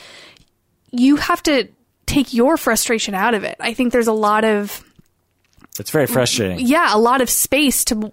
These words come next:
Speaker 1: you know, ha-, you know, this person's, w-, you know, depleting in front of you, and you're trying to, like, help them, and that can be incredibly frustrating. And I'm, you know, so you can have these kind of, like, "What are you doing?" moments, and
Speaker 2: Yeah.
Speaker 1: I certainly had those, <laughs>
Speaker 2: Yeah.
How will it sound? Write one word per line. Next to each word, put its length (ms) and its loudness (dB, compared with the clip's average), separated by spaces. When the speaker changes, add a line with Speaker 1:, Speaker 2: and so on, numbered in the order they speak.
Speaker 1:
you 240 -2
know, 260 2
ha-, 240 0
you 140 2
know, 120 2
this 160 0
person's, 540 0
w-, 340 -6
you 180 -2
know, 240 0
depleting 540 2
in 120 -2
front 220 0
of 80 0
you, 180 4
and 140 -2
you're 160 2
trying 300 -2
to, 100 0
like, 240 -4
help 340 0
them, 260 0
and 240 -6
that 120 0
can 140 2
be 280 0
incredibly 460 0
frustrating. 480 0
And 100 -4
I'm, 220 -8
you 160 -6
know, 240 -4
so 200 -6
you 100 -4
can 140 -6
have 260 0
these 160 -4
kind 200 -8
of, 80 -12
like, 180 -10
"What 160 2
are 60 4
you 180 6
doing?" 480 2
moments, 460 0
and 100 0
Speaker 2:
Yeah. 80 0
Speaker 1:
I 40 -2
certainly 760 -2
had 280 0
those, 480 0
<laughs> 40 -2
Speaker 2:
Yeah. 200 0